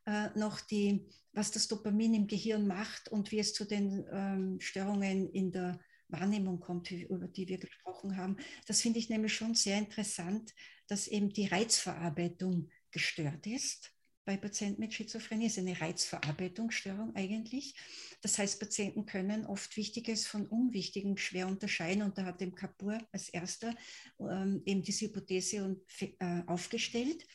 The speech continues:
Wenn wir uns vorstellen, ähm, in unserer Wahrnehmung, ähm, sind wir ja oft auf ganz wichtige, wesentliche Reize fokussiert. Also wenn wir zum Beispiel, wir schauen uns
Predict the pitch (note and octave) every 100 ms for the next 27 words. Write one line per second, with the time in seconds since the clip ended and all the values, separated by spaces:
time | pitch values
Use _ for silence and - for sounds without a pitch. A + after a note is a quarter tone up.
0 | - - - - - G#3+ A#3 C4+ C4 -
1 | - F#3+ G3+ - B3 C4 D4 F4+ - -
2 | - - - A#3 A3+ A3+ A3+ A3+ - A#3
3 | A3 A#3 A3+ G3+ F3+ D3 G3 A#3 B3 C4+
4 | C#4+ C#4+ C#4+ - - _ A#3 A3+ A3 A3
5 | G#3+ - - B3 A#3 B3 A#3 A3 - G#3+
6 | - - G#3 - F#3+ B3 - - A#3 -
7 | A#3+ - A3+ A3+ A3 - - E3+ G#3 A#3
8 | A3+ G3+ - G#3 - A3 G#3 G3+ - _
9 | _ F3 F3+ F#3+ F#3+ - G#3 G3+ G3 A3
10 | - - E3 D#3 - F3 G3 G#3 G#3 G#3
11 | G3+ F#3+ F#3 - G3 G3 - - - _
12 | _ - G3 - F3+ F#3+ F#3+ - -